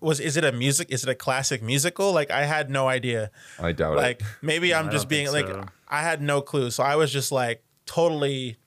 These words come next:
Speaker 1: caught off guard. And look, like, we, this whole thing about musicals, you guys know what I think about musicals. I despise musicals with a deep and,
Speaker 2: <laughs>
Speaker 1: and burning passion. And look,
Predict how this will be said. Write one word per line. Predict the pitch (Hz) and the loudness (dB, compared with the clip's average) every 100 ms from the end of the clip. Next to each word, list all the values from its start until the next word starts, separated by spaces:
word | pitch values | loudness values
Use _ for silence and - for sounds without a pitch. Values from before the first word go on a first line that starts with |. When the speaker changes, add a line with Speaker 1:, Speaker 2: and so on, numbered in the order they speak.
| _ | _
Speaker 1:
caught | - 135 127 | -2 2 2
off | 117 | 0
guard. | 123 120 117 113 - - - - | 0 0 0 -4 -16 -20 -18 -4
And | 165 175 | 0 2
look, | 143 - - _ | 0 -2 -14 _
like, | - 160 156 - - - | -4 0 0 -4 -12 -6
we, | 185 180 | -6 -4
this | 180 185 | -2 -2
whole | - 214 202 | 4 4 4
thing | - 180 | 2 2
about | 170 151 139 | 4 2 2
musicals, | 151 143 147 143 143 143 | -2 -2 0 0 0 -2
you | |
guys | 143 147 131 | 0 0 0
know | 131 131 | 0 2
what | 120 | 2
I | |
think | 117 120 | -2 -6
about | 113 | -6
musicals. | 110 110 110 113 | -6 -8 -6 -2
I | 113 | -4
despise | 113 - 120 120 117 | -4 -4 0 0 -2
musicals | 117 107 107 107 107 - - - - - | -8 -10 -6 -6 -6 -10 -18 -20 -16 -10
with | 113 | -8
a | 110 123 | -4 -2
deep | 123 117 | -2 -4
and, | 117 117 - - | -6 -8 -10 -20
Speaker 2:
<laughs> | _ | _
Speaker 1:
and | 117 110 | -10 -2
burning | 123 123 123 | 0 0 -2
passion. | 123 123 123 170 | -2 -2 -2 0
And | 170 202 | 2 4
look, | 165 135 | 2 0